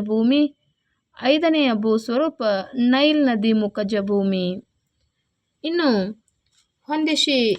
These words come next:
ಬರೆಯಿರಿ. ಎ ಪಟ್ಟಿಯಲ್ಲಿರುವಂತಹ ಪದಗಳನ್ನು ನೋಡೋಣ ಮಕ್ಕಳೇ. ಇಲ್ಲಿ ಅವುಗಳಿಗೆ ಬ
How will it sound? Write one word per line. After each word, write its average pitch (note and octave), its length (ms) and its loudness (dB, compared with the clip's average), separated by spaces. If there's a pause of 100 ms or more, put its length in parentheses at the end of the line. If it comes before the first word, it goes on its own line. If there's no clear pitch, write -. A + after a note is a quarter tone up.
(420)
ಬರೆಯಿರಿ. A#3+ 680 0 (1400)
ಎ C#4 360 0 (440)
ಪಟ್ಟಿಯಲ್ಲಿರುವಂತಹ A3+ 1000 -2 (640)
ಪದಗಳನ್ನು A#3+ 640 0
ನೋಡೋಣ G#3+ 480 0
ಮಕ್ಕಳೇ. C4 360 -4 (520)
ಇಲ್ಲಿ C#4+ 300 2 (500)
ಅವುಗಳಿಗೆ A#3 640 -2
ಬ G3 200 -6